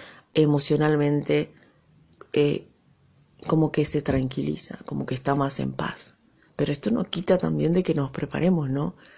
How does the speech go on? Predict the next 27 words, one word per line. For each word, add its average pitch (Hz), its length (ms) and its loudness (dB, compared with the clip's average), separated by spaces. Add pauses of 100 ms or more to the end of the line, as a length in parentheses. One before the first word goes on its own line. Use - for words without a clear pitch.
(260)
Para 143 180 4
las 135 140 0
cosas 151 320 -4
feas. - 420 0 (800)
Pero 165 180 8
siempre 165 320 4
tenemos 170 320 4
que 175 340 0 (880)
evitar 156 580 2
colocar 135 640 0
cosas 147 420 0
chatarras, - 640 -2
como - 260 -6
digo - 180 -8
yo, 73 260 -6 (540)
y - 80 -2
poner 190 280 4
más 220 160 2
cosas 190 320 2
productivas, 160 1000 0 (680)
cosas 156 340 2
que 147 160 0
nos 139 400 0
eleve 156 580 6
a 135 60 2
la 135 120 0
enseñanza 139 960 2